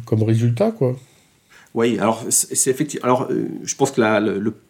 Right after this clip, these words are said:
Speaker 2: première partie de la question est, est intéressante, qui est, euh, l'aspect, euh, euh, prospectif. Euh,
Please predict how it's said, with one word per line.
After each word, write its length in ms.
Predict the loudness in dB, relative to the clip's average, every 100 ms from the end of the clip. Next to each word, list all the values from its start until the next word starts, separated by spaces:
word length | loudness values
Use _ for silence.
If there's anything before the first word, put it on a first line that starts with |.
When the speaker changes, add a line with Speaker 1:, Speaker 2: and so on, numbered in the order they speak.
| _ -4
Speaker 2:
première 260 | -2 0
partie 200 | -2 0
de 40 | 0
la 60 |
question 400 | 0 0 2 4
est, 300 | 4 2 2
est 100 | 0
intéressante, 520 | 0 0 -2 0 0
qui 300 | -2 -4 2
est, 140 | 2 0 -10 -20 -4
euh, 60 | 0
l'aspect, 540 | 2 0 0 2 4
euh, 240 | 2 2 -2 -6 _ -20 -20 _ -4
euh, 260 | 0 0 -4 -12 -4
prospectif. 720 | -2 2 0 -2 -8 -8 -16 -20 _ _ _ _ -20 -6
Euh, 480 | -2 0 -2 -2